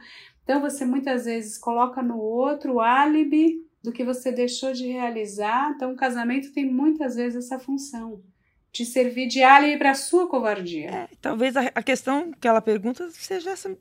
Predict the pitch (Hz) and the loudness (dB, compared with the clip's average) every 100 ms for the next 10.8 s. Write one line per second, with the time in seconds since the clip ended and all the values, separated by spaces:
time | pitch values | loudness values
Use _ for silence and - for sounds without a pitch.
0 | _ 349 330 262 233 349 415 311 208 165 | _ -8 -6 -6 -4 -2 -2 -4 -4 0
1 | 165 147 160 147 139 - 147 170 254 190 | 0 -2 -6 -8 -10 -14 -14 -8 -8 -6
2 | 180 147 - _ _ - 196 196 233 311 | -6 -6 -8 _ _ -6 -2 0 2 2
3 | 220 170 - - 202 202 220 208 196 233 | 2 -4 -12 -8 -6 -4 -6 -6 -6 -6
4 | 254 247 233 214 196 190 190 190 180 185 | -4 -6 -10 -12 -10 -6 -4 -6 -8 -12
5 | - 185 185 175 180 - 202 196 190 185 | -8 -4 -2 -4 -8 -10 -8 -8 -8 -6
6 | 220 233 240 233 - - 196 175 170 - | -6 -2 -2 -4 -4 -2 2 2 2 -10
7 | - 208 208 202 196 190 185 220 262 - | -10 -4 -2 -2 -6 -8 -8 -6 -6 -2
8 | 381 - 240 196 185 - 247 220 190 - | -4 -2 -2 -2 -6 0 0 2 -2 -6
9 | - 240 233 226 _ - 311 311 320 220 | -6 -4 -4 -8 _ -2 0 0 -4 -4
10 | 196 196 - 190 208 208 180 | -4 -6 -10 -8 -8 -8 -8